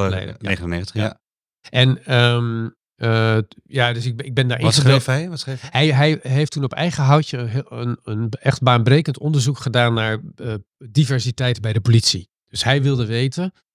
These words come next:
Speaker 1: hoeveel mensen met een migratieachtergrond, toen heette dat nog gewoon allochtoon, eh,
Speaker 2: Ja.
Speaker 1: nou, nu nog wel, maar dat wordt niet meer zoveel gebruikt. Eh, hoeveel mensen, hoeveel allochtonen werken er bij de politie? Dat was zijn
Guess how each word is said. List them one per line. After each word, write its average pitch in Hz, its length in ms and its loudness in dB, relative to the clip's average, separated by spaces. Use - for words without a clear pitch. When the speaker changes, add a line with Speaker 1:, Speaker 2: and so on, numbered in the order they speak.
Speaker 1:
hoeveel 151 320 0
mensen 135 320 2
met 123 100 0
een 117 60 -2
migratieachtergrond, 123 1000 2
toen 113 140 2
heette 110 240 4
dat 101 160 -4
nog 107 160 -4
gewoon 104 200 -2
allochtoon, 113 680 -2
eh, 113 180 -4
Speaker 2:
Ja. 104 180 -2
Speaker 1:
nou, 101 220 -10
nu 104 140 -2
nog 101 200 2
wel, 101 180 2
maar 95 160 2
dat - 140 0
wordt - 160 -4
niet 117 120 2
meer 110 140 2
zoveel 104 520 0
gebruikt. 110 580 0
Eh, 113 520 0
hoeveel 127 420 4
mensen, 123 400 2
hoeveel 135 260 2
allochtonen 139 500 2
werken 120 260 2
er 113 60 -2
bij 107 100 0
de 107 80 0
politie? 101 340 -6
Dat 107 160 -2
was - 160 -2
zijn 101 280 -2